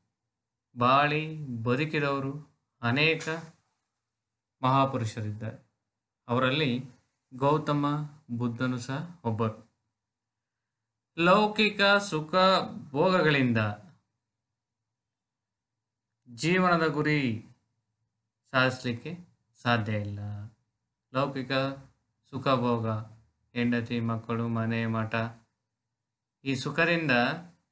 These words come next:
ಏನು ಜೀವನದ ಗುರಿ ಸಾಧಿಸ್ಲಿಕ್ಕೆ ಸಾಧ್ಯ ಇಲ್ಲ ಎಂಬುದನ್ನು ಅರಿತಿರ್ತಕ್ಕಂಥ ಬುದ್ಧನು ಗೃಹಸ್ಥ ಜೀವನವನ್ನ ಬಿಟ್ಬಿಟ್ಟು, ಸಂಸಾರಿಕ ಜೀವನವನ್ನ ಬಿಟ್ಬಿಟ್ಟು ಬದುಕಿನ ಸತ್ಯ ಕಾಣಲಿಕ್ಕೆ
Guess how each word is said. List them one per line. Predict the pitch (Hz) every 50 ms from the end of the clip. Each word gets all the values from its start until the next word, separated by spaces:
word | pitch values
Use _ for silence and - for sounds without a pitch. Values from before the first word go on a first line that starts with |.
| _ _ _ -
ಏನು | 139 139 143 151 151 - - - - 131 123
ಜೀವನದ | - - 175 196 196 190 185 185
ಗುರಿ | 160 160 160 165
ಸಾಧಿಸ್ಲಿಕ್ಕೆ | 160 - 147 143 143 - - 139 135 - 185 202 226 226 - - _ _ _
ಸಾಧ್ಯ | - - 135 131 120 110 113
ಇಲ್ಲ | 110 107 107 107 - - _ _ _ _ _ _ _ _ -
ಎಂಬುದನ್ನು | 139 147 156 151 147 139 139 139 139
ಅರಿತಿರ್ತಕ್ಕಂಥ | 131 131 131 135 135 - 135 120 120 - 123 120 - 131 120 120 113 117 117 113 113 110 110 - _ _ _ _ _ _ _ _ _ _ _ _ _
ಬುದ್ಧನು | 123 127 120 117 147 151 151 135 123 131 147 147 - _ _ _ _ _ _ _ _ _ 123
ಗೃಹಸ್ಥ | 135 143 156 175 185 190 185 185 - - 190 185 180 180 - 120
ಜೀವನವನ್ನ | 117 127 143 160 160 165 160 156 151 151 151 151 151
ಬಿಟ್ಬಿಟ್ಟು, | 139 131 123 113 117 117 113 110 - - 117 113
ಸಂಸಾರಿಕ | 110 113 123 135 143 143 - 143 135 135 131 135 131 -
ಜೀವನವನ್ನ | 131 123 117 120 123 131 131 127 127 127 123 123 123
ಬಿಟ್ಬಿಟ್ಟು | 120 120 117 117 - 123 120 - 190 180 151 143 147 - - - _ _ _ _ _ _ - 127 120
ಬದುಕಿನ | 139 156 160 185 185 180 180 175 175
ಸತ್ಯ | 170 - 151 143 - - - 160 160
ಕಾಣಲಿಕ್ಕೆ | 156 151 143 139 139 135 139 135 165 180 208 226 220 - - _